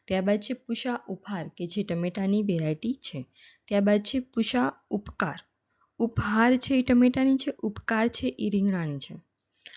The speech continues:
અને ત્યારબાદ છે વર્ષા ઉપહાર. વર્ષા ઉપહાર, કે જે ઓકરાની વેરાયટી છે, એટલે કે ભીંડાની જાત છે. ત્યારબાદ છે પૂષા રૂબી, કે જે ટોમેટો. અને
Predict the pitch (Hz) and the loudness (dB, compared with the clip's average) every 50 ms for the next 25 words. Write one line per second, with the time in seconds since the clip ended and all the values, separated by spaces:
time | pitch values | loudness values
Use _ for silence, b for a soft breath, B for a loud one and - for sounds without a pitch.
0 | B B B B B 185 190 196 190 - 202 190 190 190 190 196 202 202 - - | B B B B B -2 -2 -2 -2 0 0 0 2 2 0 0 -2 -2 -2 -2
1 | 269 220 180 175 180 180 190 196 - 226 220 220 - - - - 196 196 190 180 | -2 -2 0 0 2 2 0 0 -4 -6 -6 -6 -6 -6 -4 -4 -4 -4 -4 -4
2 | 180 165 151 - - _ - 156 156 175 175 190 196 - - 247 233 233 233 - | -4 -4 -4 -6 -10 _ -10 -6 -2 0 0 0 -2 -2 -4 -4 -4 -4 -6 -8
3 | _ - - 202 - 202 196 190 170 165 160 - - 180 170 175 - 208 214 175 | _ -12 -12 -10 -8 -6 -6 -6 -6 -6 -8 -8 -6 -6 -4 -4 -2 -2 -2 -2
4 | 160 B B B B B B B B B B - 196 196 - 226 214 202 214 214 | -2 B B B B B B B B B B -4 -4 -2 -2 -2 -2 0 0 0
5 | 220 208 190 175 170 160 160 - 175 170 170 - 226 196 190 170 - 196 180 - | 2 2 2 0 0 -2 -2 -2 -4 -6 -4 -2 -2 -2 -2 -2 -4 -6 -6 -4
6 | 214 214 185 - 196 185 180 180 175 175 180 185 190 202 202 202 - 180 151 147 | -4 -4 -2 -2 -2 -2 0 -2 -2 -2 0 0 2 2 0 0 -4 -8 -8 -10
7 | 143 - - 175 160 - - 151 - - b b b b b b b - 202 196 | -10 -10 -12 -12 -10 -10 -10 -12 -12 -14 b b b b b b b -4 -2 0
8 | 196 202 202 202 208 - 247 - - 233 226 - 254 247 240 240 233 233 196 165 | 2 2 0 0 -2 -4 -8 -6 -4 -4 -4 -2 -2 0 0 2 2 2 0 0
9 | 160 151 - _ _ - - 180 165 - 214 214 208 - 196 185 196 202 - - | -2 -6 -8 _ _ -8 -6 -4 -2 -2 -2 -2 0 0 0 2 2 2 2 0
10 | 160 - - - 175 185 - | -4 -6 -6 -6 -6 -6 -6